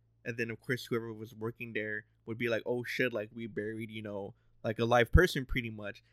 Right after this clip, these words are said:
But, like, there were stories going on where, like, you know,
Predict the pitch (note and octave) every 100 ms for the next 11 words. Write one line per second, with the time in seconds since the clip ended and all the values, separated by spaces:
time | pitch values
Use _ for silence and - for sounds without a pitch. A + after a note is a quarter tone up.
0 | _ _ - C3 B2+ A#2+ B2 C#3 - -
1 | B2 B2+ - B2+ A#2 A2+ A2+ A#2+ A#2 G#2+
2 | G#2+ - A2+ G#2 G2+